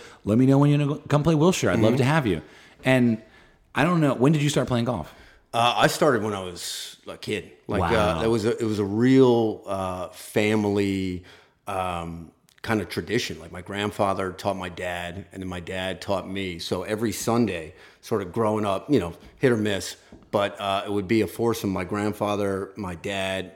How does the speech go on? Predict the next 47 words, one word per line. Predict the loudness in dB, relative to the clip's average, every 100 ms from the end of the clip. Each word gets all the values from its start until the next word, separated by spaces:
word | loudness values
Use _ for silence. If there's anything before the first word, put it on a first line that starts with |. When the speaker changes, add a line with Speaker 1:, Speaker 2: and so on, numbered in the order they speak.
| _ -8
Speaker 2:
me, | -2 0
and | 0
my | -4
sister. | -8 -6 -6 -8 -18 _ _ _ _ _
And | -6 -4 -4
it | -6
was | -8 -6
a |
little | -6 -2 0
nine-hole | 2 2 0 0 -2
course, | -2 -2 -2 -6
right | -4 -2
where | -2
I |
was | -4
from | -2 -2 0
in, | 0 -2
uh, | -6 -8
in | -10
upstate | -6 -6
New | -4
York. | -4 -6 -8 -18 -20 -20 _ -8
And | -4 -2 -2 -4 -2
we | 2
Speaker 1:
Near | 4
Speaker 2:
play | 6 6
Speaker 1:
Buffalo? | 6 4 0 -16 0
Speaker 2:
Uh, | 4 4 6
no, | 8 8 6
sort | 4 4
of | 6
like, | 4 2
<laughs> | -6 -8 -10
it's | -4
upstate, | -4 0 2
but | 2 -2
it's, | -4 -2
it's, | 0 0 -6 -12 -2
uh, | 0 0 4
in | 4
between | 4 0 -2 2 6 6 4
Manhattan | 0 -2 -2 -2 -2 -2
and | -4
Albany. | -6 -8 -8 -12 -20 _
So, | -2 0 0 -2 -4
uh, | -4
Speaker 1:
Okay, | -2 -4